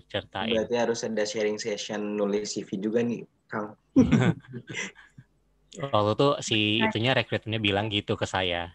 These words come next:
Speaker 1: dari semua paper yang masuk ke dia sebagai H R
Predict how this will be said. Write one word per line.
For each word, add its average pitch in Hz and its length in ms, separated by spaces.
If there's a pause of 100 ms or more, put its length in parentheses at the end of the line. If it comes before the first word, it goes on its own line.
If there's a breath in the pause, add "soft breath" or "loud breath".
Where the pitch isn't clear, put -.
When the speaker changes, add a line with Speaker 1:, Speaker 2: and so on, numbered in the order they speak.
Speaker 1:
dari 101 240
semua 110 460
paper 101 420
yang 98 80
masuk 95 240
ke - 140
dia 92 340
sebagai 95 720
H 107 240
R 92 320